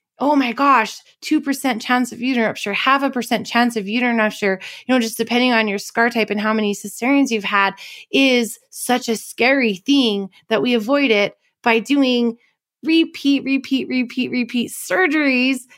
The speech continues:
that give us way more complications long-term. It's just kind of an interesting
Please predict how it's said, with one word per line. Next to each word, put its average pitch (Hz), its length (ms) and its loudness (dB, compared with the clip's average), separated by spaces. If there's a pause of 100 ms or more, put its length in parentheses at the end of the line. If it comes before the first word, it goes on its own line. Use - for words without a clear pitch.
(100)
that 247 260 2
give 269 160 2
us 247 300 0
way 285 280 0
more 285 220 0
complications 226 1160 0 (120)
long-term. 190 640 0 (220)
It's 233 120 0
just 233 160 -2
kind 220 180 0
of 208 60 0
an 202 80 -2
interesting 196 540 -2